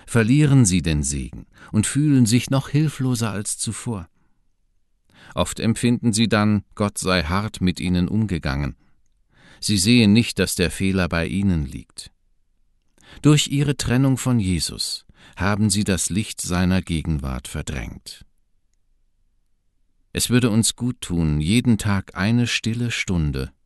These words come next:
über das Leben von Jesus nachzudenken. Punkt für Punkt sollten wir uns jede Begebenheit vergegenwärtigen,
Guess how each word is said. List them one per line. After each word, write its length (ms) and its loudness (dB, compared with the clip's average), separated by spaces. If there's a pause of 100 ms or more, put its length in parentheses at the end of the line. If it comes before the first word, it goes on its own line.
(340)
über 180 -2
das 240 -2
Leben 360 0
von 200 0
Jesus 460 -2
nachzudenken. 840 -6 (1160)
Punkt 300 -2
für 200 0
Punkt 420 0
sollten 420 -2
wir 120 0
uns 220 0
jede 240 -2
Begebenheit 720 -2
vergegenwärtigen, 960 -4